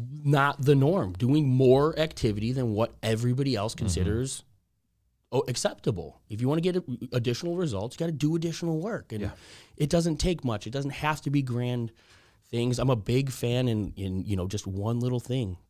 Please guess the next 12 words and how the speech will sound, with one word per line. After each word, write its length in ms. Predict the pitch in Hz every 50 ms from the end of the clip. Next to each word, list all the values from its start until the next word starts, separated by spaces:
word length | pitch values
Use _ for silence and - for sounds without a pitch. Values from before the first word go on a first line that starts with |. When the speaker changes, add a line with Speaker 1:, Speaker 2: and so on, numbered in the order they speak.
| _ _ _
Speaker 1:
small 520 | - - - - 110 107 110 117 123 131
compounded 540 | - - 110 - - 104 113 120 117 117 110
changes 360 | - 110 120 135 123 117 110 104
over 160 | 95 101 98
time, 380 | - - 107 123 139 101 87 -
like, 180 | - - - - 98 - -
massive 460 | 104 113 120 117 - - 127 113 113
results. 500 | 117 110 113 127 143 120 - - - -
Speaker 2:
For 80 | 98 90
sure. 220 | - - 73 71 - - - _ -
Yeah. 100 | 78 78
Speaker 1:
Um, 520 | 95 104 104 104 98 95 95 90 90